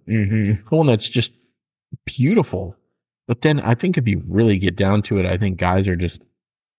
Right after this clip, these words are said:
Speaker 2: they're thinking exactly with their pee, you
Speaker 1: Yeah.
Speaker 2: know? And,
Speaker 1: And
Speaker 2: and then
Speaker 1: that's
Speaker 2: when they, when they would sleep with that girl, I think they would understand, "This girl would never be my,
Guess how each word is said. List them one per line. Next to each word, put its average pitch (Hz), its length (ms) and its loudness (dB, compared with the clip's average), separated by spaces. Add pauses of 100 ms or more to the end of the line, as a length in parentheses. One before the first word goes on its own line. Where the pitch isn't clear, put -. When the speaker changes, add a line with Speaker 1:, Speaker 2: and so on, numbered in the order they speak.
(1300)
Speaker 2:
they're 107 180 0
thinking 110 360 0
exactly 104 580 0
with 107 240 0
their 107 160 0
pee, 123 440 -2 (280)
you 82 80 -4
Speaker 1:
Yeah. 107 60 2
Speaker 2:
know? 104 180 0
And, 104 140 -4 (260)
Speaker 1:
And 107 100 -2
Speaker 2:
and 120 80 4
then 131 60 4
Speaker 1:
that's 127 80 2
Speaker 2:
when 127 100 4
they, 120 120 4
when 120 200 2
they 104 140 4
would 123 260 0
sleep 113 320 -2
with 101 120 0
that 95 200 -2
girl, 95 220 0
I 120 100 2
think 107 180 -2
they 101 120 2
would 95 100 0
understand, 95 640 0 (560)
"This - 160 -16
girl 117 240 4
would 90 120 2
never 120 440 0
be 92 160 -2
my, 87 160 -2